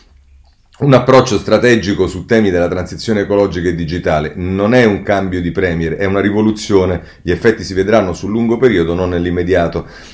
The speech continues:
Ancora domanda alla Ierkov, "C'è un pressing nel governo per prorogare le chiusure almeno fino al primo maggio, ma Lega e Forza Italia sono contrarie. Lei come valuta questa ipotesi?"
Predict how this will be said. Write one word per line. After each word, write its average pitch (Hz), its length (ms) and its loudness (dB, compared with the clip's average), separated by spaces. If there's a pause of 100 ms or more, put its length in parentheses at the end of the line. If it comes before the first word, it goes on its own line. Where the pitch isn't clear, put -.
(180)
Ancora 80 340 -2
domanda 95 360 0
alla 95 100 2
Ierkov, 98 440 0
"C'è 127 200 0
un 123 100 0
pressing 135 460 2
nel 104 160 0
governo 120 480 4
per 98 160 -4
prorogare 98 420 2
le 92 140 2
chiusure 98 400 -4
almeno 107 280 0
fino 95 240 -6
al 87 80 -4
primo 104 280 -2
maggio, 101 400 0
ma 92 100 -2
Lega 98 280 0
e 85 40 -2
Forza 98 300 -6
Italia 101 260 -2
sono 92 200 -6
contrarie. 90 460 -2
Lei 117 220 0
come 120 220 0
valuta 113 400 4
questa 85 240 -8
ipotesi?" 131 540 0